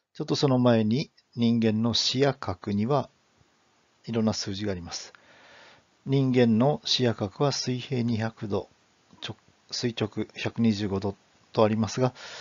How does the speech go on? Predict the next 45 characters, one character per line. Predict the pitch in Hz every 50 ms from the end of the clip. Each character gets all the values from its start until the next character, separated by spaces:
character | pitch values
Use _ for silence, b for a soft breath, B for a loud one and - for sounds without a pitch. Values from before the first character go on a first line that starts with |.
| B B -
ち | -
ょ |
っ | 180
と | - 135 -
こ | -
っ | 110
ち | - 117
の | 110
水 | - - - 135 120
平 | 113 135 135
だ | 139 139
け | - 190
で | 180 151 117
お | 98
話 | 113 110 104 101 - - - 175
を | 175
進 | - - - 120 113
め | 107
て | - -
い | 110 98
き | - - 104
ま | 110 107
す。 | - - - - B B B B B B B B B B _
ち | - -
ょ |
っ | 139 -
と | - 123 107 - - _ _ _ _ _ _ _ _ _ - - _ -
う | 117
さ | - - 123
ぎ | 117 113
の | 113 107
お | 110
人 | 110 110 104
形 | 101 95
さ | - 107 107
ん | 123
が | 151 160
前 | 139 120 113 110 107
を | 98
向 | 95 95 92 87
い | -
て | _ - 90
い | 85
ま | 90 90 -
す。 | - - - - -